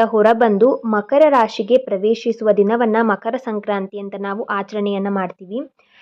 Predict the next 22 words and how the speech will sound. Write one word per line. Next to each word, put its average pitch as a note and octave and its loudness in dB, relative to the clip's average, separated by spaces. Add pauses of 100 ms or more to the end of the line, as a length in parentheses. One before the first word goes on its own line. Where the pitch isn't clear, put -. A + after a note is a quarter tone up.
(160)
ಈ B3+ -10
ಸಂಕ್ರಾಂತಿ C4+ -4
ಹಬ್ಬದ A#3 -2
ದಿನಕ್ಕೆ A#3+ -2
ಒಂದು A#3 0
ವಿಶೇಷವಾದ A#3 0
ಮಹತ್ವವೇ G#3 -2
ಇದೆ. F#3+ 0 (600)
ಅದರಲ್ಲೂ C#4+ 4
ವಿಶೇಷವಾಗಿ C4+ 0
ಸಂಕ್ರಾಂತಿ C4 0
ಹಬ್ಬದ A3 2 (100)
ದಿನದಂದು A3 4
ನಾವು G#3 2
ದಾನ G3+ 0
ಮಾಡುವುದರಿಂದ A3 2
ವಿಶೇಷವಾದ A3 0
ಫಲಗಳನ್ನ G#3+ 2
ಪಡೆದುಕೊಳ್ಳಬಹುದು. G#3+ 2
ಜೊತೆಗೆ G#3+ 0
ನಮಗೆ A3+ 2
ಹಿಡಿದಿರುವಂಥ A3 2